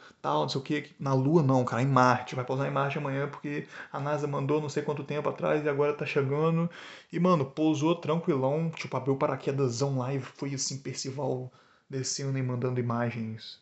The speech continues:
de Marte. E é muito louco isso, mano, porque, tipo, mano, daqui uns anos, mano, a gente já vai tá explorando outros planetas, tá ligado? Tipo, esse é só o início, assim. Caralho, mano, é, mano, a gente vai descobrir vida em outro planeta, eu tenho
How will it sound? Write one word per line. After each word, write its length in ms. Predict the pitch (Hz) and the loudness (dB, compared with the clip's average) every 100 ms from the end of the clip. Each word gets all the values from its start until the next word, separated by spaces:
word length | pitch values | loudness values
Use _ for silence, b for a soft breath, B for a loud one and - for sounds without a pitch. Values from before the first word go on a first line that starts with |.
| b b b - | b b b -12
de 80 | 127 | -8
Marte. 520 | 110 104 - - - b b b _ - - | -8 -8 -10 -16 -16 b b b _ -16 -8
E 120 | 127 | -4
é 40 | |
muito 320 | 139 123 135 175 | 0 2 4 4
louco 400 | 170 185 190 196 | 8 8 8 6
isso, 240 | 196 - | 6 6
mano, 200 | 143 131 | 6 6
porque, 120 | 135 | 6
tipo, 480 | 160 185 - 139 - | 4 4 4 -2 -2
mano, 240 | - 175 156 | 2 4 4
daqui 240 | 139 - | 2 4
uns 180 | 165 123 | 4 4
anos, 180 | 123 180 | 4 6
mano, 140 | 151 | 6
a 20 | |
gente 100 | 135 | 4
já 60 | 139 | 4
vai 120 | 139 | 2
tá 80 | 139 | 0
explorando 440 | 139 - 143 151 | -2 -2 -2 -2
outros 240 | 143 156 - | -2 -2 -2
planetas, 400 | 185 156 165 165 | -2 0 -2 -2
tá 80 | 131 | -4
ligado? 320 | 123 139 156 _ b b b | -2 -4 -6 _ b b b
Tipo, 180 | b - | b -6
esse 140 | 143 151 | -4 -2
é 40 | |
só 160 | - 156 | 2 2
o 40 | |
início, 400 | 170 151 175 - | 4 4 0 0
assim. 480 | 147 - 147 170 170 b b b b b b b _ _ | -2 -2 0 -2 -2 b b b b b b b _ _
Caralho, 380 | 190 196 196 139 | -6 0 2 2
mano, 260 | 127 123 | 0 0
é, 120 | 156 226 | -2 2
mano, 200 | 196 175 | 6 6
a 40 | |
gente 180 | 147 156 | 6 2
vai 140 | 151 147 | 2 0
descobrir 320 | - 139 139 | 0 -2 -2
vida 220 | 123 123 123 | 2 4 4
em 60 | |
outro 160 | 120 120 | 2 2
planeta, 260 | 123 113 - | -2 -2 -4
eu 60 | |
tenho 180 | 131 131 | -6 -6